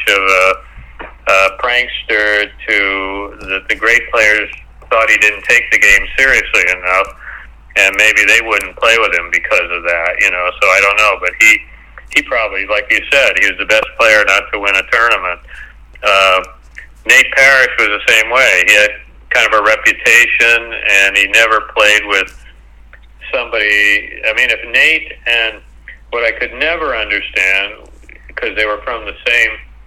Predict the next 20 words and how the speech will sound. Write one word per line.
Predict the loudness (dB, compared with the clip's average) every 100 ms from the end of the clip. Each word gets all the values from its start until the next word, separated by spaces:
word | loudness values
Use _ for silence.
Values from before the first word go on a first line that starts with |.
| -18 -8
tribe, | -4 -2 -2 -2 -4 -8 -16
was | -10 -8 -8 -12
Nate | -6 0 2 0 -2 -12 -20 -20 -20 -20 -12
and | -10 -8 -4
Jack | -2 0 -2 -4 -2
Henn | -2 -2 -6 -12 -20 -20 -20 -14 -6
never | -6 -6
played | -6 -4 -4 -4
together | -2 -2 -4 -6
in | -10
a | -8
tournament, | -8 -8 -10 -12 -14
and | -8
that | -6 -4
would | -4
have | -6
been | -8 -10 -12
a | -16
great | -8 -2 -2 -2 -8 -20 -20 -20 -10 -4
team. | -4 -4